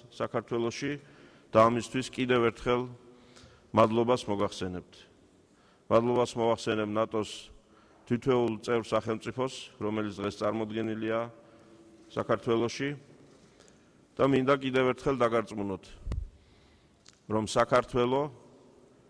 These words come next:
ყველაფერს გააკეთებს იმისთვის, რომ იყოს თანამონაწილე უსაფრთხოების, კეთილდღეობის, მშვიდობის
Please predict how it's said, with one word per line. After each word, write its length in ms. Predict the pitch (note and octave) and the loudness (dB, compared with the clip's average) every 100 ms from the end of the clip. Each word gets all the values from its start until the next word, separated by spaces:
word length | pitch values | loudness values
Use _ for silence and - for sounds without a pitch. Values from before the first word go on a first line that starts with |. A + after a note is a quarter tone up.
| _ _ | _ _
ყველაფერს 440 | A#2 B2+ C3 B2 A2 | 2 4 2 0 0
გააკეთებს 560 | A#2+ A#2 A2 G#2 G#2+ - | 2 2 0 -6 -6 -4
იმისთვის, 500 | A2 A2+ - C#3+ C#3+ - - - - - - - _ - _ | -6 -6 -6 -8 -8 -16 -20 -20 -20 -20 -20 -20 _ -20 _
რომ 240 | A#2 B2+ | 2 4
იყოს 640 | G2+ B2 - C3+ - - - - - - | 2 0 2 2 2 4 2 0 -16 0
თანამონაწილე 1040 | A#2 B2+ B2+ B2+ B2 A#2 - A2 A#2+ C#3 C3+ A2 - - - _ _ _ _ _ _ _ _ - - - - - - - - - _ _ - | 2 4 2 0 0 -2 -2 -6 -4 -6 -10 -20 -20 -20 -20 _ _ _ _ _ _ _ _ -20 -20 -20 -20 -20 -20 -20 -20 -20 _ _ -8
უსაფრთხოების, 840 | A#2 C3+ B2+ - C3 A#2+ A#2 C3+ C#3 - - - - - - - - _ _ _ _ _ - | -2 2 2 2 2 4 2 -2 -6 -12 -14 -14 -14 -18 -20 -20 -20 _ _ _ _ _ 0
კეთილდღეობის, 920 | B2 C3 B2+ A#2+ B2 A#2 A2 C3 C3+ - - - - - - - - _ _ - | 0 2 2 2 4 2 0 -4 -6 -14 -18 -20 -20 -20 -20 -20 -20 _ _ -10
მშვიდობის 720 | - C3+ C3+ C3+ B2+ C#3+ | 0 2 4 4 4 0